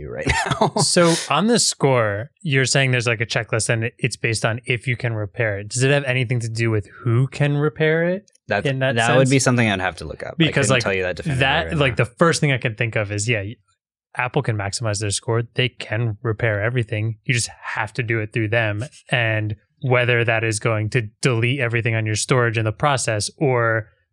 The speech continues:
Speaker 2: Lewis has talked about, and I, I don't remember the exact specifics, but there's certain components in a MacBook where if you, Apple were to try and replace that, they would say they can't recover anything from your hard drive, where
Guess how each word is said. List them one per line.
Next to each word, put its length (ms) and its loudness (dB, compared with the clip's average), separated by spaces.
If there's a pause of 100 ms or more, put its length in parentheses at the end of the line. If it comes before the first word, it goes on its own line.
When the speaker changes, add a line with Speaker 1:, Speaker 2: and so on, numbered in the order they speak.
(520)
Speaker 2:
Lewis 440 4
has 180 0
talked 340 0
about, 400 0 (420)
and 180 2
I, 440 -2
I 60 -2
don't 240 2
remember 280 4
the 100 2
exact 240 0
specifics, 440 -2
but 140 -4
there's 180 2
certain 320 2
components 580 0
in 80 2
a 60 0
MacBook 440 0
where 180 2
if 160 -4
you, 100 -6 (240)
Apple 360 0
were 160 4
to 400 0
try 240 0
and 100 -2
replace 380 -2
that, 260 0 (200)
they 80 0
would 120 2
say 160 2
they 140 2
can't 420 -2
recover 540 0
anything 380 -4
from 200 -6
your 100 -4
hard 200 2
drive, 220 -2
where 260 0